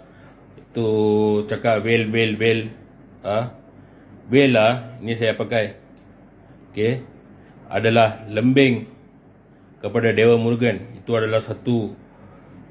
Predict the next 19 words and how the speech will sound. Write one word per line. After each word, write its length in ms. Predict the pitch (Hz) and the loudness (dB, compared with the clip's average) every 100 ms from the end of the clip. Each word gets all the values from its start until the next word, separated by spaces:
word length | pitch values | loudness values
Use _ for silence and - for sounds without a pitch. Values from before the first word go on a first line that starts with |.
| - - | -20 -20
alat 480 | - 117 123 131 101 | -6 2 4 4 2
dan 160 | 107 104 | -4 -2
ayat 320 | 107 120 113 | -2 -2 -2
suci 320 | 123 117 123 | -8 -4 -4
kepada 320 | 113 104 107 | -2 -4 -4
kaum 240 | 104 107 104 | -2 -2 -2
India. 400 | 104 107 92 - - - - - - - - - | -2 0 -2 -4 -16 -20 -20 -20 -20 -20 -20 -8
Okey. 260 | 110 123 - - - - - - - - - - - - | -6 -6 -8 -20 -20 -20 -20 -20 -20 -20 -20 -20 -20 -6
Jadi, 300 | 98 113 127 127 123 120 117 104 95 82 - - - - - - - - - - - - | 0 4 4 4 4 2 0 -2 -6 -10 -20 -20 -20 -20 -20 -20 -20 -20 -20 -20 -18 -6
tak 80 | 110 | 0
boleh 240 | 120 120 | 2 4
lah 160 | 113 104 | 2 0
tu 80 | |
macam 240 | 101 98 110 104 | -6 -6 -4 -4
bang. 120 | 98 | -6
Salah 320 | - 113 139 | -2 0 0
tetap 320 | - - 113 - | -2 -2 -2 -2
salah. 400 | 107 104 - - - - - - - - - | -2 -2 -6 -12 -20 -20 -20 -20 -20 -20 -18
Okey. 400 | - 113 117 | -8 -2 -2